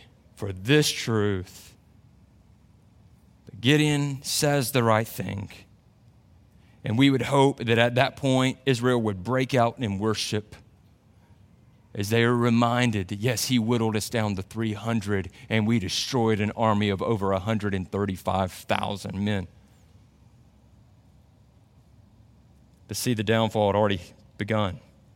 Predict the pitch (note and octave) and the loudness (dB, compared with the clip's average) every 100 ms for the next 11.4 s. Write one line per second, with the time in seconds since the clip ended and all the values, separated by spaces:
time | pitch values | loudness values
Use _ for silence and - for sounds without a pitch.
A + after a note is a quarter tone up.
0 | _ - _ - _ - - - A2 A2+ | _ -20 _ -20 _ -20 -20 -4 2 2
1 | A2 C#3+ - - C3+ C3 C3+ - - _ | 4 2 0 0 2 2 0 -6 -20 _
2 | _ _ - - A2+ A2+ C3 C3+ C3+ C3 | _ _ -20 -8 -4 0 4 6 6 2
3 | A2+ A#2 B2+ - C#3+ - - G#2 G2+ - | 0 2 0 0 -4 -2 2 2 2 -2
4 | B2 - B2+ A#2+ A2+ G#2 G#2+ G2+ - G2+ | -4 -2 -2 0 0 -2 -4 -4 -6 -4
5 | F#2+ F#2 - - _ A2 A2 - G#2 G2+ | -4 -6 -8 -20 _ -2 -2 -2 -4 -4
6 | F#2 - - - - - _ _ _ - | -4 -8 -10 -12 -18 -20 _ _ _ -20
7 | _ _ _ _ _ - _ _ - - | _ _ _ _ _ -20 _ _ -20 -18
8 | C#3+ C#3+ E3 F3 D#3 D#3 D3+ F#3 D#3 - | -2 4 8 8 6 6 6 6 4 4
9 | D3 B2+ - - - _ - B2 D3 C#3+ | 2 2 -4 -20 -20 _ -8 2 4 4
10 | C#3 C#3+ C3 C3 D3 C#3 - - B2 B2+ | 4 4 2 2 2 2 0 -4 0 2
11 | C3+ B2+ C3 B2+ | 4 2 0 -6